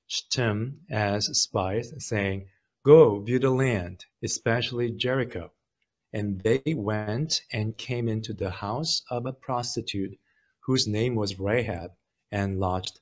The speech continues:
there." So they're crossing that river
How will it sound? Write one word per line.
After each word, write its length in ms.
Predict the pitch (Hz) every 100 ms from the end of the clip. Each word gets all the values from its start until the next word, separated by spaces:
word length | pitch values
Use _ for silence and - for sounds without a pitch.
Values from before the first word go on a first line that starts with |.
| _ -
there." 420 | 90 90 82 - _ _ _ _ _ _ _ _ _ _ _ - _ _
So 460 | - 113 110 110 - -
they're 160 | 117 117
crossing 520 | - 139 139 - 139
that 180 | 135 135
river 520 | 123 123 127 156 165